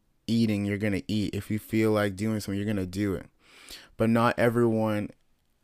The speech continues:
is willing to do things, reg-, you know, even if they don't feel like it, you know what I'm saying? Like,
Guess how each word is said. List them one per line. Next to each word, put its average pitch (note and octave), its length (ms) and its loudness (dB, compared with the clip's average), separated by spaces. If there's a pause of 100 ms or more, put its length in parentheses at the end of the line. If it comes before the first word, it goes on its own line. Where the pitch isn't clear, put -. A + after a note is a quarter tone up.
(120)
is G#2+ 200 0
willing G#2+ 340 0
to G#2+ 120 -6
do G#2 240 -2
things, G2+ 640 -8 (1000)
reg-, G#2+ 260 0 (140)
you A2+ 140 2
know, G#2 180 0
even A2+ 320 2
if G#2+ 160 -2
they G#2 160 2
don't G2+ 240 0
feel G#2+ 300 -2
like F2 240 -4
it, - 160 -12
you G#2 160 -4
know G2 160 -2
what F#2+ 80 -4
I'm F#2+ 80 -6
saying? F#2 380 -6
Like, F2 200 -10